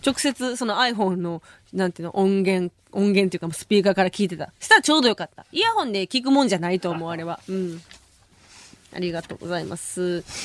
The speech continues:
ラジオネーム、マーキさん。ウイカさん、女優スターウィークの一部に、倉科カナさんはいらっしゃいますか？いやいや、いますかって言われてもね。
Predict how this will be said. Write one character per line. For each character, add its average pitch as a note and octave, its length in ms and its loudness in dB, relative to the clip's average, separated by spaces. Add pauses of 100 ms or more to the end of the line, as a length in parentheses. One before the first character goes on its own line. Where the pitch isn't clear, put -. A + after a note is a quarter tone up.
(560)
ラ A#3 120 6
ジ A3 80 6
オ - 20 6
ネ A3+ 120 6
ー - 20 6
ム、 F#3+ 80 6
マ B3+ 200 6
ー G#3 40 -4
キ - 100 -12
さ F3 140 -2
ん。 - 80 -8 (320)
ウ F#4 160 2
イ F#4+ 60 -2
カ F#4+ 100 0
さ C4+ 160 2
ん、 E3+ 80 -8 (140)
女 G#3+ 160 0
優 F#4+ 240 2
ス - 100 -6
タ G4 200 6
ー - 20 2
ウ - 60 0
ィ G4 80 2
ー F#4 40 -2
ク D4+ 80 0
の A#3 120 4
一 G#3+ 180 0
部 B3+ 100 0
に、 A3 240 2 (140)
倉 D#4 200 4
科 F#4 220 2
カ F4 80 2
ナ D#4+ 80 4
さ B3+ 140 2
ん - 20 4
は F#3 60 4
い F#3+ 60 4
ら A3+ 80 2
っ - 20 -2
し - 100 -2
ゃ E4 40 6
い E4+ 40 4
ま E4+ 80 4
す - 100 -6
か？ G3 240 4 (540)
い A#3+ 100 2
や G#3+ 80 6
い G3 60 4
や、 F#3 80 6 (220)
い - 20 -6
ま A3+ 220 2
す - 120 -4
か G#3 120 4
っ G#3+ 60 4
て - 80 -20
言 G3 100 2
わ G3+ 60 6
れ G3+ 60 2
て F3+ 80 -4
も E3 120 -6
ね。 F#3+ 200 -4